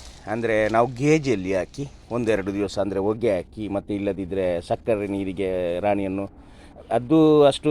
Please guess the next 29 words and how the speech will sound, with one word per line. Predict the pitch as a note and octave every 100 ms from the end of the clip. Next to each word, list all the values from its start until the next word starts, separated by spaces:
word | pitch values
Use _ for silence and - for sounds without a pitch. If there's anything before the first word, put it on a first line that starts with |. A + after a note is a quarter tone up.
| C3
ಸಕ್ಸಸ್ | C3 - D3
ಆಗೋದಿಲ್ಲ. | D3 C#3 F#2 G2
ಸಕ್ಕರೆ | A2 G#2+ G2+
ನೀರಿಗೆ | G2+ F2 F#2+ F2+ F2 - - - - - - - -
ಮುಳುಗಿಸಿ | B2+ C3 A#2 - A2+
ರಾಣಿಯನ್ನು | A2+ A2+ A2 A2
ಇಡ್ತಾರೆ, | F#2 - F2 G#2+ - - F2+
ಅದು | G2+
ಅಷ್ಟು | F#2+ G#2+ G2
ಸಕ್ಸಸ್ | F#2+ F2+ G2+
ಆಗೋದಿಲ್ಲ. | F#2 F2 D#2 F#2 - - - -
ಮತ್ತು | A#2+ A2+ B2
ಗೇಜಿಯಲ್ಲಿ | D#3+ E3 E3+ D3+ C#3+
ಇಟ್ಟು | - D3 C3
ನಮಗೆ | C3+ C3 B2 A#2 A2+ G#2+ G#2+
ಹೊಗೆ | C#3 D3+ C#3
ಹಾಕಿ | A2 - D#3+ - - -
ಕೊಡ್ಬೋದು. | E3+ B2+ F2 - - - - - - -
ಆ, | A2+ A#2 A#2 A2 D#3+
ಈಗ | F#3 E3+ D#3+ D#3
ರಾಣಿ | C#3+ D#3+ E3+ E3 D#3 C#3+
ಸಿಗೋದು | - D3 D3 D3+
ಸ್ವಲ್ಪ | D3 D3
ಕಷ್ಟ. | D#3+ - B2
ಮತ್ತು | D3 C3+
ಸ್ವಯಂ | C3+ C#3+ E3 D#3
ಸೆಲ್ | E3 D#3 D3+
ಮಾಡಿದ | D3 D3+ D3 C#3+
ರಾಣಿಯಲ್ಲಿ | C#3+ D3 C#3+ D3 C#3